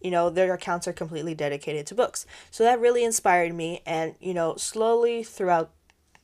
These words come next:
you know, the past couple months, I've been becoming more consistent with posting book re-,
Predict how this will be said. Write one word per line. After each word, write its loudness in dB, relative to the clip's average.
you -8
know, 0
the -10
past -2
couple -6
months, -4
I've 0
been -2
becoming -6
more -4
consistent 0
with -2
posting 0
book -2
re-, -2